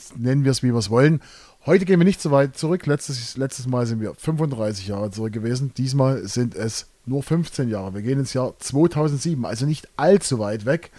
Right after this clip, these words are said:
Aber ihr werdet merken, Mensch, verdammt, fünfzehn Jahre, dieser Song ist wirklich schon fünfzehn Jahre alt.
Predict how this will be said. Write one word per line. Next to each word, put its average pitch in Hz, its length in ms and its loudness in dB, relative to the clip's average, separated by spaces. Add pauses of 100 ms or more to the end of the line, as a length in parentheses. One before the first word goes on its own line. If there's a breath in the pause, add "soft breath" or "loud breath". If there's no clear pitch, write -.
(600 loud breath)
Aber 175 420 6
ihr 151 160 2
werdet 147 220 2
merken, 147 460 2
Mensch, 131 280 2
verdammt, 113 360 -2
fünfzehn 156 360 0
Jahre, 147 360 0
dieser 135 260 0
Song 131 220 0
ist 113 140 -6
wirklich 156 200 -2
schon 131 120 -6
fünfzehn 135 340 -6
Jahre 127 200 -2
alt. 117 260 -2